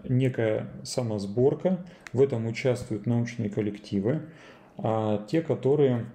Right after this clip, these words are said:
по определенным стандартам, по определенным протоколам действий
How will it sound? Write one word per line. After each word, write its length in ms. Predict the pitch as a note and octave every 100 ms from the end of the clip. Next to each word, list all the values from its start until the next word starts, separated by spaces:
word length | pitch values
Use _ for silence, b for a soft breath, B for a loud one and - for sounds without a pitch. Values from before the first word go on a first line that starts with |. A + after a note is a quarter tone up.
| - - _ - _ - - - -
по 80 | A2+
определенным 580 | - G#2+ A2+ A2+ G#2
стандартам, 840 | G2+ - G#2+ G#2+ D3+ - C#3+ C3 A#2+ - -
по 120 | B2
определенным 640 | A#2+ - G#2+ A2 A2+ G#2 G2+
протоколам 680 | B2 A#2+ G#2+ - B2 G#2+ G2+
действий 500 | D3 E3 - B2+